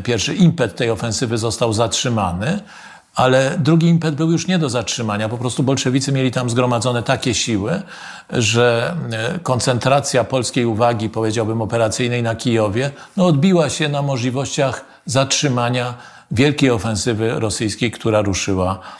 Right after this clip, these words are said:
e, ostatecznie, e, w końcu czerwca, na początku lipca.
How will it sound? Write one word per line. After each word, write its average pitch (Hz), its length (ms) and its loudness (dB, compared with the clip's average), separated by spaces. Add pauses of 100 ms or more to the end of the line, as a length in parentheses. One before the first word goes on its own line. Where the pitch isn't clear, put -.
(380)
e, 104 280 2
ostatecznie, 101 760 0
e, 107 340 -4
w - 140 -12
końcu 110 340 2
czerwca, 101 440 0
na 101 100 0
początku 98 480 -2
lipca. - 460 -2